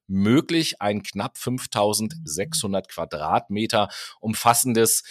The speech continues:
seine Siedlungsstelle umgebendes Flurstück zu erwerben. Und, äh, diese Cabin, diese, diese Holzhütte,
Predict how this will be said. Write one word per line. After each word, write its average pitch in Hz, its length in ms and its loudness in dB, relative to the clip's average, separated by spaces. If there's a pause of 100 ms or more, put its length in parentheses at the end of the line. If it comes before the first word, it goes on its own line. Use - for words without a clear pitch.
(220)
seine 135 340 6
Siedlungsstelle 143 580 4
umgebendes 123 540 0
Flurstück - 680 0
zu - 140 -2
erwerben. 92 580 4 (580)
Und, 131 460 6
äh, 139 200 8
diese 139 300 2
Cabin, 185 480 4
diese, 123 420 0
diese 117 300 -6
Holzhütte, 170 580 -2